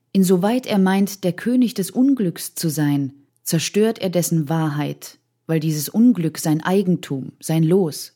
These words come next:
sein Privileg wird, dasjenige, über das ihm zu weinen zusteht.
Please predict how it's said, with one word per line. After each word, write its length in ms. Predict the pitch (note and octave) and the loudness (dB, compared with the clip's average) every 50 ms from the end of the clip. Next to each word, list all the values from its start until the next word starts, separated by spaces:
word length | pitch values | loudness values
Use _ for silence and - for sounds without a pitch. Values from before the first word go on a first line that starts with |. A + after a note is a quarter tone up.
| _ _ | _ _
sein 240 | - - G3 G3+ G3+ | -8 -4 -4 -4 -4
Privileg 600 | - A3 A3+ G3+ A3+ A3+ A#3 B3 B3+ B3 - D#3 | -4 -4 -4 -2 -2 -2 -2 -2 -4 -4 -6 -4
wird, 340 | D#3 D3 D3+ D#3 - - _ _ _ - - - - | -4 -4 -6 -8 -14 -20 _ _ _ -20 -18 -8 -2
dasjenige, 720 | A3+ B3 B3+ B3 - - G#3+ A3 A3 G#3+ G#3+ - G#3 G3+ | -2 -2 -2 -2 -4 -4 0 2 2 2 0 0 -2 -4
über 300 | - - - F3+ E3+ E3+ | -4 -4 -4 -2 -2 -2
das 240 | D#3+ F3 F3 E3+ - | -2 -2 -4 -4 -4
ihm 200 | - F3+ F3 E3+ | -4 -4 -4 -2
zu 180 | - - E3+ D#3 | -2 -4 -2 -2
weinen 360 | D#3+ D#3 D#3+ D#3+ D#3+ D#3 D#3 | 0 2 2 2 2 0 -2
zusteht. 680 | - - D#3+ D3+ C#3 - - - - - F3 _ - | -4 -8 -8 -8 -8 -10 -12 -14 -14 -16 -16 _ -20